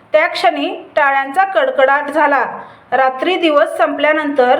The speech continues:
वासंती दिवाणावर बसली. तिच्या मांडीवर आर्या झोपली होती. तिच्या हातात आता डायरी नव्हती, तर तिचं आयुष्य होतं,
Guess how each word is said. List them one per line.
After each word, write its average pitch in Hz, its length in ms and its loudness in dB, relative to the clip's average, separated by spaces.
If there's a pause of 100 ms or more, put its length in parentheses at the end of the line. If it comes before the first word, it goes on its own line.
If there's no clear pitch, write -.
(440)
वासंती 285 960 -2
दिवाणावर 269 600 0
बसली. 285 520 0 (300)
तिच्या 294 240 0
मांडीवर 339 560 2 (260)
आर्या 285 300 0
झोपली 311 360 -2
होती. 294 640 -2 (200)
तिच्या 311 260 -2
हातात 311 420 -2 (300)
आता 262 300 2
डायरी 294 420 0
नव्हती, 294 640 -4 (260)
तर 320 220 4
तिचं 349 220 0
आयुष्य 285 460 0
होतं, 302 500 2